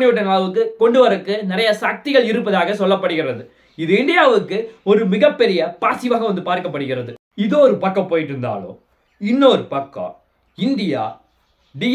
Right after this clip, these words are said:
ஆர் டி ஓ டிபார்ட்மெண்ட் மூலமா புதிதாக ஒரு வெப்பனை உருவாக்கிட்டு வர்றாங்க. டியூ என்று சொல்லப்படக்கூடிய இந்த முக்கியமான வெப்பன், க்ரூஸ் ஏவுகணை, அன்மேன்டு ஏரியல் வெஹிக்கிள் ட்ரோன், இது எல்லாத்தையுமே வந்து இதன் மூலமாக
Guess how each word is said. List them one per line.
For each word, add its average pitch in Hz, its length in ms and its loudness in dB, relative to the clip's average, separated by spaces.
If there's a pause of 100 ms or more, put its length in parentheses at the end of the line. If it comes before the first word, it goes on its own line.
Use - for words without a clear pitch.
(100)
ஆர் 247 160 2
டி 214 60 -4 (100)
ஓ 185 140 0
டிபார்ட்மெண்ட் 151 580 -2
மூலமா 147 340 -4 (420)
புதிதாக 277 640 4 (320)
ஒரு 247 120 4 (100)
வெப்பனை 208 420 0 (160)
உருவாக்கிட்டு 208 480 2
வர்றாங்க. 117 300 -6 (380)
டியூ 277 300 4 (200)
என்று 208 140 -4 (100)
சொல்லப்படக்கூடிய 147 680 -4 (380)
இந்த 175 140 -2 (160)
முக்கியமான 202 680 0 (140)
வெப்பன், 139 360 -4 (460)
க்ரூஸ் 240 480 0 (140)
ஏவுகணை, 135 400 0 (520)
அன்மேன்டு 262 600 0 (180)
ஏரியல் 220 360 2
வெஹிக்கிள் 170 440 -4
ட்ரோன், 139 260 -2 (360)
இது 143 100 -4 (140)
எல்லாத்தையுமே 262 640 0
வந்து 147 240 -4 (380)
இதன் 240 260 2
மூலமாக 180 500 0